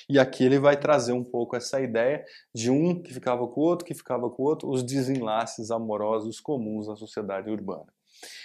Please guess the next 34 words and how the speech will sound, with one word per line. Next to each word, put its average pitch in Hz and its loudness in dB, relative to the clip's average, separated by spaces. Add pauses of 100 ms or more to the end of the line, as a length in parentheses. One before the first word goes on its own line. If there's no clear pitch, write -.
Então 131 0
ele 143 4
diz 127 -4
assim: 135 -2 (180)
Ah, 113 -6
uma 107 -6
coisa 110 -6
que - -6
eu 117 -2
lembrei, 104 -2
uma 104 -4
vez 113 -4
eu 117 -4
vi 113 -4
esse - -6
poema, 104 -6 (640)
é, 92 -10 (420)
é, 92 -8
é, 90 -18 (360)
tipo, - -10
grafitado 123 -2
num 113 -4
muro 117 -4
em 117 -6
Lisboa, 113 -2
em 98 -4
Portugal. 101 -8
Foi 101 -20
muito 139 -10
legal, 104 -4
assim, 104 -8
eles 104 -8
fizeram, 107 -6 (400)
é, 104 -8